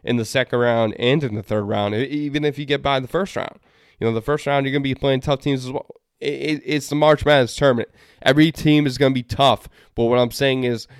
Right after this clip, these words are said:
the road to possibly get into the Sweet sixteen, Elite Eight would be easier if you were a higher ranked team. And that's why,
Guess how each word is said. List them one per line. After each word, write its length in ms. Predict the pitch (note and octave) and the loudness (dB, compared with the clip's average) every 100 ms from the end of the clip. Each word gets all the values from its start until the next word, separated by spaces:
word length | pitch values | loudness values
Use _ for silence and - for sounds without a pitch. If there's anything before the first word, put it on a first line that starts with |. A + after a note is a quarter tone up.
| - | -8
the 100 | - | -4
road 640 | A#2 G#2+ C3 D3 D3+ D3 C#3+ _ _ | -2 2 4 4 4 0 -6 _ _
to 120 | - | -6
possibly 520 | A#2+ C3 B2 - C3 | -2 -2 -2 -4 -6
get 180 | A#2+ C3 | -2 -2
into 220 | A#2+ B2 | -2 -4
the 160 | A#2+ A2+ | -4 -4
Sweet 320 | - - C3+ | -4 -4 -4
sixteen, 520 | - B2+ - C3+ C3 | -6 -12 -6 -2 -2
Elite 440 | A2 G#2+ A2+ A#2+ A#2 | 0 -2 -2 -4 -6
Eight 380 | A#2+ B2 A#2 _ _ _ | -6 -6 -8 _ _ _
would 160 | B2 A#2+ | -2 0
be 240 | A#2+ A#2+ | -2 -4
easier 480 | C#3 C3+ A#2+ A2+ A2 | -4 -4 -2 -2 -2
if 280 | G2+ A2+ - | -4 -8 -6
you 140 | A#2+ | -4
were 320 | A#2 A2+ A2 - | 0 0 0 -4
a 220 | A#2+ A2 | -6 -6
higher 440 | G2+ - A#2 A#2+ A#2 | -8 -6 -2 0 0
ranked 300 | G#2+ A2 G#2 | -2 -6 -8
team. 320 | - A#2+ G#2+ | -6 -4 -4
And 100 | G2+ | -4
that's 280 | A#2 A#2+ - | -4 -4 0
why, 420 | B2+ B2 B2 A2+ | 2 4 2 -2